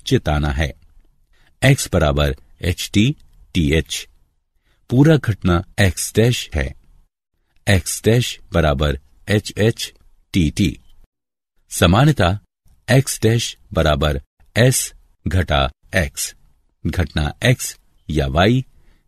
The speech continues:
घटना एक्स या वाई बराबर एक्स सर्वनिष्ठ वाई। घटना एक्स सर्वनिष्ठ वाई में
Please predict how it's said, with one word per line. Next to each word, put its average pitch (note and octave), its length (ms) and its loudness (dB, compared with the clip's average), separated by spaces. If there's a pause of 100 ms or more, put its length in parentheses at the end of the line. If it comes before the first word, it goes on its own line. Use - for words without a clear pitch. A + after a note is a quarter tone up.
घटना D2 540 -4
एक्स - 420 -2
या D2+ 180 -2
वाई C#2+ 420 0 (220)
बराबर D2 500 -2 (380)
एक्स C3 340 0 (240)
सर्वनिष्ठ B2 760 0 (180)
वाई। C#2+ 340 -2 (720)
घटना C#3 420 2 (140)
एक्स - 280 0 (160)
सर्वनिष्ठ A#2+ 800 0
वाई G#2+ 220 4
में D2 240 0